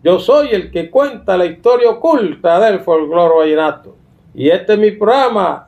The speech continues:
El Folclorista de Moda. Te invito a que te suscribas y entre todos mantengamos vigente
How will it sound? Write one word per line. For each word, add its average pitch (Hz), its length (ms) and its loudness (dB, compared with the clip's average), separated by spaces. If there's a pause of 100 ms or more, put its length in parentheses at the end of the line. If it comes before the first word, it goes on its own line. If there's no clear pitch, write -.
El 277 340 0
Folclorista 247 1200 0
de 247 100 4
Moda. 277 440 0 (420)
Te 139 100 -2
invito 247 460 0
a 220 80 -2
que 220 80 0
te 196 160 -2
suscribas 254 720 -4 (300)
y 117 240 -2
entre 202 380 -2
todos 233 640 0 (220)
mantengamos 226 1200 -2
vigente 214 760 -4